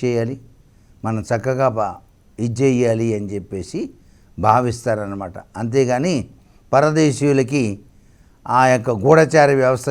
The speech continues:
చేస్తూ వాళ్ళందరికీ రహస్యకరమైన సమాచారాలు అందవేసే తత్వం ఉండనే ఉండదు వీళ్ళకి. వీళ్ళు దేశసేవ, స్వాతంత్ర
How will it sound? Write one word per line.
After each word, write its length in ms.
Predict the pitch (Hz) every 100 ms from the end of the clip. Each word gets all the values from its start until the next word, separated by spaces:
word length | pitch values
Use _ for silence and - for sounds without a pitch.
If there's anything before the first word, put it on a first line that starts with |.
| 117
చేస్తూ 320 | 123 117 - 127 123 - _ _ -
వాళ్ళందరికీ 720 | 117 123 123 139 139 123 127 98 - _ _ _ _ _
రహస్యకరమైన 760 | 113 160 - 165 156 151 143 139
సమాచారాలు 600 | 123 127 131 131 139 120
అందవేసే 520 | 117 123 127 123 120 113 113
తత్వం 300 | 113 143 127 110
ఉండనే 320 | 123 131 131 113 113
ఉండదు 260 | 117 107 98
వీళ్ళకి. 380 | 104 101 90 113 _ _ _ _ _ _ -
వీళ్ళు 200 | 120 117 104
దేశసేవ, 520 | 139 131 139 123 139 135 156 - _ _ _ _ _ _
స్వాతంత్ర 520 | - 127 - 147 131